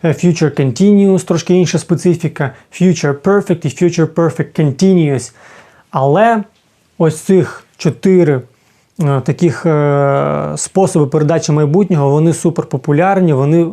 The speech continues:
реально використовуються дуже часто в повсякденному житті, і вам реально потрібно це знати. І приємна новина, що ті друзі, якщо ви дивитесь моє відео, то ви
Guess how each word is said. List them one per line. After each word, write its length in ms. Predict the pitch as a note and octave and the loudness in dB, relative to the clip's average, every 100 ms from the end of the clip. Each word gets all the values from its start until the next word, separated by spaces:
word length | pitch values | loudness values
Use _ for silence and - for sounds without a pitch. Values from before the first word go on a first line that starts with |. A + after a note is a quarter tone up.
| G#3+ | -6
реально 340 | D#3+ C#3+ D#3+ D3 | -2 -2 0 -2
використовуються 680 | B2+ B2+ - E3 D3+ C3 | -2 -6 -2 0 0 0
дуже 420 | A#2+ D3 E3 B2+ A#2+ | -2 2 2 2 -2
часто 520 | D#3 E3 E3+ - - - - - | -2 -2 -2 -6 -8 -10 -20 -20
в 80 | - | -8
повсякденному 760 | - B2+ C#3+ B2 E3+ D#3 D3+ C3+ | -6 -4 -6 -2 0 2 2 2
житті, 460 | B2+ B2+ F#3+ F3+ - _ | 0 0 0 0 -4 _
і 60 | C#3+ | -4
вам 220 | D#3+ D3+ | -2 0
реально 280 | D3 E3+ D#3+ | 0 0 -2
потрібно 440 | C#3+ - E3 D3+ | -4 -2 0 0
це 140 | C3+ D3+ | 0 0
знати. 340 | F#3 D#3+ C3 - - _ | 0 -2 -6 -14 -20 _
І 80 | D3+ | -4
приємна 460 | C3+ D3 G3 G3 | 0 0 2 2
новина, 520 | E3 D3 C3+ D3 G#3+ G#3+ - | 2 2 0 0 -2 -4 -10
що 180 | - D3+ | -6 -4
ті 380 | C#3 C4 D#3+ F3+ | -4 -8 -2 0
друзі, 280 | D#3 D#3+ C#3+ | 2 2 2
якщо 220 | C#3+ E3 | 0 0
ви 80 | D3 | 0
дивитесь 420 | D#3 D#3 C#3 B2+ | 2 0 -2 -4
моє 240 | C#3 C#3 | -2 0
відео, 320 | C3+ A3+ F#3+ C#3 | 0 2 2 0
то 160 | D3+ | -2
ви 220 | C3 G3 | 2 2